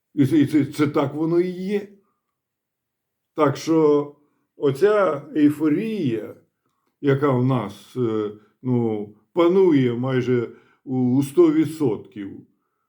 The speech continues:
наших блогерів і все останнє, має вона під собою якісь, е, реальні підстави для того, щоб радіти, що Путін виводить свої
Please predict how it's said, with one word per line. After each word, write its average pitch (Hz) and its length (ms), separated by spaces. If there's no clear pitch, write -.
наших 127 500
блогерів 143 680
і 117 80
все 117 220
останнє, 151 840
має 202 340
вона 196 280
під 190 200
собою 175 500
якісь, 170 520
е, 160 240
реальні 151 640
підстави 135 1000
для 139 140
того, 139 320
щоб 120 560
радіти, 135 720
що 131 260
Путін 131 340
виводить 120 720
свої 120 400